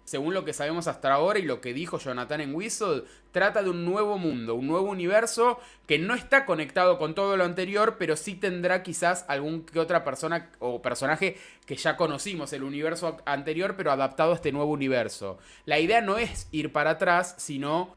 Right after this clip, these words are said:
este, ver hacia adelante y ver qué onda. O sea, ver qué onda con, con, con todo lo que, lo que pase, ¿no?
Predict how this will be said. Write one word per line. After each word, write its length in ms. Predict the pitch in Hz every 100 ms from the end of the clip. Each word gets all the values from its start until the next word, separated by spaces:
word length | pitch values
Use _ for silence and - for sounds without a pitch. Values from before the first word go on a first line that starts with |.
| -
este, 640 | 127 - 143 123 117 113 113
ver 200 | 156 175
hacia 220 | 165 147
adelante 720 | 139 165 156 147 156 165 185 -
y 120 | 117
ver 240 | 131 135
qué 120 | 139
onda. 460 | 117 101 95 95 95 107
O 100 | 110
sea, 140 | 117
ver 180 | 127 123
qué 80 | 139
onda 240 | 156 160
con, 220 | 120 110
con, 360 | - 107 104 98
con 220 | - 104 104
todo 220 | 127 127
lo 140 | 110
que, 320 | 104 101 95 95 _
lo 180 | 104 98
que 100 | 98
pase, 300 | 110 - 98
¿no? 280 | 120 175